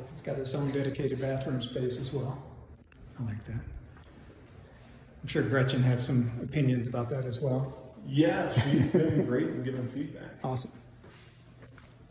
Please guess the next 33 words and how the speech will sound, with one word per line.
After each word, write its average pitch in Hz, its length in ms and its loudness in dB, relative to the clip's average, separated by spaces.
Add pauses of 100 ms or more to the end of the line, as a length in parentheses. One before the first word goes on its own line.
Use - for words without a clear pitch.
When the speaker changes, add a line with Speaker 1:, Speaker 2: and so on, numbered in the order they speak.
(1300)
Speaker 2:
The - 60 -16
front 247 300 0
of 226 60 -2
the 196 80 2
dining 160 420 -2
hall 120 340 -4
here, 120 500 -6
heading 147 220 -6
up 139 140 -6
against 127 320 -10
the 120 80 -14
kitchen, 104 600 -10 (600)
you - 60 -16
can 143 100 -4
already 185 220 0
see 170 160 -2
the 135 100 -4
drink 139 340 -2
bib 131 220 4
in 123 180 0
place. 120 720 0 (640)
We'll 131 140 4
also 160 240 4
have 139 420 4
a 123 160 2 (260)
couple 151 300 -2
salad 135 500 -4
bars 147 380 2
up 135 240 -2
in 135 80 -2
the 117 60 -2
front 143 400 -6 (100)
here 165 340 -6